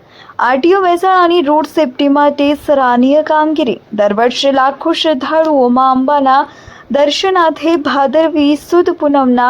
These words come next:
મેળામાં ચાલતા પ્રવાસ કરે છે. આ પ્રવાસ દરમિયાન રોડ પર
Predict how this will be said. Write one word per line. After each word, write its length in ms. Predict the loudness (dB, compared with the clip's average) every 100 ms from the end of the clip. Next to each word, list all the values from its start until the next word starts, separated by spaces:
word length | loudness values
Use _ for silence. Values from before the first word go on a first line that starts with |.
| 0
મેળામાં 720 | 0 0 0 0 0 -2 -4 -18 -20 _
ચાલતા 460 | -2 0 0 0 -2
પ્રવાસ 440 | 0 0 -2 -2
કરે 240 | -2 0 -2
છે. 260 | -2 -2 -4 _ -20 -20 -20 -8
આ 120 | -6
પ્રવાસ 460 | -2 0 0 0 0
દરમિયાન 540 | -2 0 0 0 0 0
રોડ 220 | 0 0
પર 160 | 0